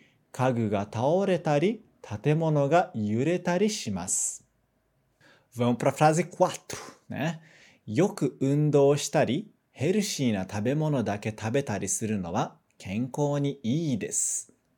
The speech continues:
Mais uma vez. Yoku undou shitari, herushii na tabemono dake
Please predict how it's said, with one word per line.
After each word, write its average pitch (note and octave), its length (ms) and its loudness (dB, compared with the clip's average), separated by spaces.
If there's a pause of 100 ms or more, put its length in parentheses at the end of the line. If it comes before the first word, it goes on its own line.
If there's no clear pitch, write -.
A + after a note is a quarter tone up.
(120)
Mais E2 380 -8
uma D3 160 2
vez. - 440 0 (480)
Yoku C3+ 560 0 (140)
undou F3+ 720 2
shitari, D3 640 -2 (420)
herushii C#3+ 720 2
na F2+ 180 -2
tabemono D#3+ 800 0
dake F#2+ 500 -4